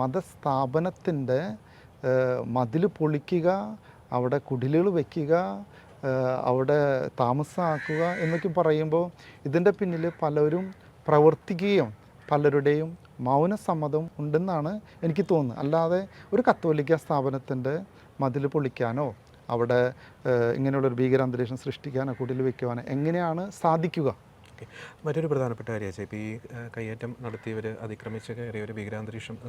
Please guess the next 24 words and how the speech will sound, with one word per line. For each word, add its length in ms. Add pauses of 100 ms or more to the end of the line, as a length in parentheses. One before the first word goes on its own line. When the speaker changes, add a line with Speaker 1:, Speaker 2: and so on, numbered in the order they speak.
Speaker 2:
സൃഷ്ടിച്ചവർ, 420 (440)
ആ, 40 (140)
അവർ 120 (220)
അവകാശപ്പെടുന്ന 580
ചില 260
കാര്യങ്ങളുണ്ട്. 400
ഈ 160
ഭൂമിയുടെ 360 (120)
ഒരു 180 (100)
ഇടപാടുമൊക്കെ 480
ആയിട്ട് 220
ബന്ധപ്പെട്ട്. 340 (320)
അപ്പോൾ 120
അതിലൊരു 300 (180)
വ്യക്തത 320
വരുത്താം. 280
നമ്മൾ 200
നാൽപത്തഞ്ച് 440
വർഷത്തോളം 360 (240)
ആയിട്ട് 260
ഇവിടെ 200
പ്രവർത്തിക്കുന്ന 440
ഒരു 140
സ്ഥാപനമാണ്. 540